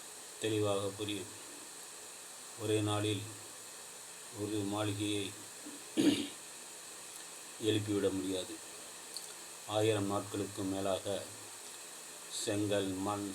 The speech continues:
சிமெண்ட் என பலவித கலவைகளால் உருவாக்கப்பட்டதுதான் மாளிகை. இதைப் போலவே ஒரே நாளில் வெற்றியை பெற்றுவிட முடியாது. ஒரு வெற்றிக்கு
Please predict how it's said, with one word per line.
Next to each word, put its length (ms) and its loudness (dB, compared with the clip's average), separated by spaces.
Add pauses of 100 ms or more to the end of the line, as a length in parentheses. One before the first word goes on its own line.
(120)
சிமெண்ட் 380 -2 (200)
என 200 0 (1040)
பலவித 520 4 (240)
கலவைகளால் 640 4 (1120)
உருவாக்கப்பட்டதுதான் 880 4 (420)
மாளிகை. 420 2 (1000)
இதைப் 320 4
போலவே 400 4 (960)
ஒரே 200 6
நாளில் 420 2 (600)
வெற்றியை 500 4 (960)
பெற்றுவிட 420 4
முடியாது. 460 2 (1160)
ஒரு 220 6
வெற்றிக்கு 420 2